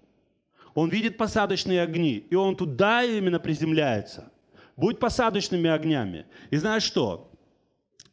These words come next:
Сделай так, чтобы за всю жизнь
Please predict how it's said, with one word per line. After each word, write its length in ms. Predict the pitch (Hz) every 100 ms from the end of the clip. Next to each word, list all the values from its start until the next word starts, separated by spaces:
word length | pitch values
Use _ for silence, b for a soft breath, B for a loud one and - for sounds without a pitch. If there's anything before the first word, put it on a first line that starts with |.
| b b
Сделай 320 | 127 151 190 170
так, 300 | 233 254 - - -
чтобы 300 | - 165 151
за 120 | 165
всю 300 | - - 247
жизнь 480 | 233 220 151 98